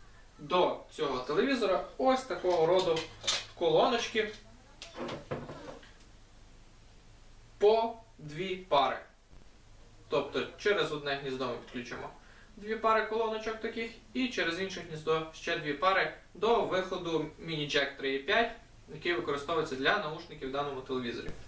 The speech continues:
Поїхали. Отже, підключив я до нашого перехідника два канали звуку.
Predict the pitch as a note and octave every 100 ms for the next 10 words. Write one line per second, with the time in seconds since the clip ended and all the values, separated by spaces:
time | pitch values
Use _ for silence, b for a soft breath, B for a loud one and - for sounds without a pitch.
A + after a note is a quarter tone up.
0 | - - - - - - D#3 - - -
1 | - G3 F3+ - - F#3 G3+ D#3+ D3+ D3
2 | D#3 D3 C#3 D3 C#3 - C#3+ C#3+ E3+ D#3+
3 | - B B B B B - - - -
4 | - D#3 D3 D3+ D3+ D3+ D3 C#3+ C#3 D3
5 | A3+ B3 G#3+